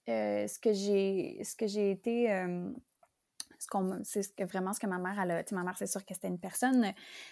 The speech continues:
c'était une, une grande militante. Fait qu'elle était dans l'intensité, elle était dans vraiment la,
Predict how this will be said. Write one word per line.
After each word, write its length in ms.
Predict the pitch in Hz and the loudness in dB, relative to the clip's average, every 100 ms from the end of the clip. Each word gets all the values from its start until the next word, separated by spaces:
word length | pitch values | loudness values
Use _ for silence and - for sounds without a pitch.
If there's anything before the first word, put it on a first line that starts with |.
| - - | -18 -4
c'était 160 | 208 | 2
une, 160 | 196 202 | 2 4
une 120 | 226 220 | 4 6
grande 220 | 262 320 | 8 10
militante. 580 | 247 185 - 180 - - | 10 8 0 -4 -4 -6
Fait 120 | 190 | -4
qu'elle 140 | 180 | -2
était 120 | 247 | 2
dans 300 | 220 196 175 | 2 2 0
l'intensité, 880 | 175 196 185 196 185 - - 269 262 | 2 2 2 0 0 2 2 4 8
elle 60 | 233 | 6
était 180 | 202 190 | 6 2
dans 220 | 185 180 | 2 0
vraiment 320 | 196 190 208 | 0 2 2
la, 200 | 202 165 | 4 4